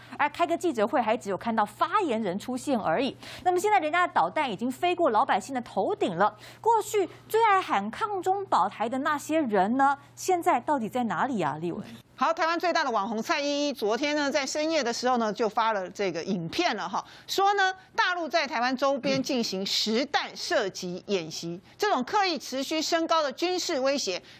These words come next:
Speaker 2: 台湾从来不会被挑战所击倒。好，还是一样非常空洞的话语哦。那么讲完了之后呢，还，我们还是不知道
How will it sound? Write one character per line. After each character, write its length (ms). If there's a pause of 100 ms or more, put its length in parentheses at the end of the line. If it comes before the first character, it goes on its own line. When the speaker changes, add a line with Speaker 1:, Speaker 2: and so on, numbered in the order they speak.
Speaker 2:
台 160
湾 180
从 220
来 160
不 240
会 220
被 280 (140)
挑 340
战 340
所 360
击 340
倒。 160 (220)
好， 140
还 200
是 160
一 60
样 180
非 160
常 180
空 160
洞 160
的 80
话 300
语 180
哦。 80 (220)
那 80
么 100
讲 200
完 120
了 80
之 160
后 200
呢， 100 (240)
还， 220
我 80
们 100
还 160
是 80
不 160
知 160
道 180